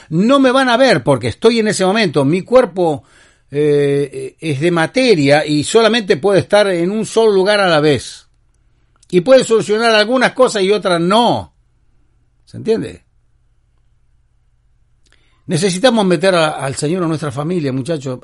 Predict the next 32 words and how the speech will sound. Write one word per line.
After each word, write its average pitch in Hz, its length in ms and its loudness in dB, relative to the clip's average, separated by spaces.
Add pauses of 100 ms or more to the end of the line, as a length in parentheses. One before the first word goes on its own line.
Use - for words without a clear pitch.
(100)
Paren, 196 380 -4
paren 190 540 0
la, 156 260 -2
el 156 280 -2
pensamiento 190 720 0 (260)
o 170 100 6
la 180 160 4
carrera 214 400 2
de 165 80 2
pensamientos 175 800 -2
negativos 160 800 0 (420)
para 175 680 2 (200)
di-, 170 420 -4
eh, 143 380 -4
debatir 180 580 2
lo 233 100 2
que 170 100 0
te 160 60 -2
estoy 175 200 2
diciendo. 139 320 0
Pará 233 240 2
un 277 100 0
poquitito 226 460 0
para 165 180 0
escuchar 156 480 0
lo 247 60 4
que 202 80 0
te 160 100 2
digo, 104 220 -4
¿eh? 127 100 -10 (3000)
Este 180 240 -6
mundo 190 520 -2